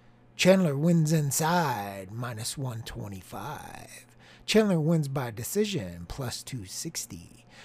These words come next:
Ferguson wins inside, seven to one. Ferguson wins by decision, seven to one. Fight is a draw,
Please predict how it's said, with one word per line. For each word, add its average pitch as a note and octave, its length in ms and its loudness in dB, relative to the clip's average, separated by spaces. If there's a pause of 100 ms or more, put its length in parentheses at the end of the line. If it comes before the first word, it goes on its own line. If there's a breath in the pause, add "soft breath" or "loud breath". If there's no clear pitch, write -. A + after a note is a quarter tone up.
Ferguson A3 640 6
wins F#3 320 6
inside, D#3 840 2
seven B3 680 4
to G#2+ 120 0
one. C#3+ 1040 -4 (340 soft breath)
Ferguson B3+ 560 4
wins G3+ 220 4
by E3+ 240 4
decision, G#3+ 680 2 (180 soft breath)
seven D#3 600 2
to A#3 80 12
one. E4 840 6 (320 soft breath)
Fight D#4 220 10
is G#3 120 4
a G#3 80 4
draw, G#3 400 8